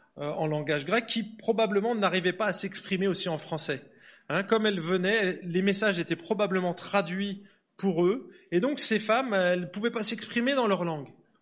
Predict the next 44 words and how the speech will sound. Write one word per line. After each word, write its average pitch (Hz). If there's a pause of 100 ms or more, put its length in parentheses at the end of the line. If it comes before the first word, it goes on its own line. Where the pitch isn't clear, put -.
On 180
a 202
le 175
cas, 233
on 165
a 160 (380)
des 160
amis 190
qui 190
ont 165
hé-, 165
hébergé 170
des, 143
des 147
Ukrainiens. 214 (220)
Eh 160
bien, 165
mes 202
amis, 185
sans 240
Google, 190
c'est -
très -
compliqué 175 (180)
de 160
comprendre 165
leurs 156
besoins. 135 (800)
Parce -
que, 214
en 175
fait, - (360)
s'ils 214
ont, 180
on -
n'a 170
pas 247
un 190
traducteur, 202
s'il -
y -
a 165
personne 240
qui -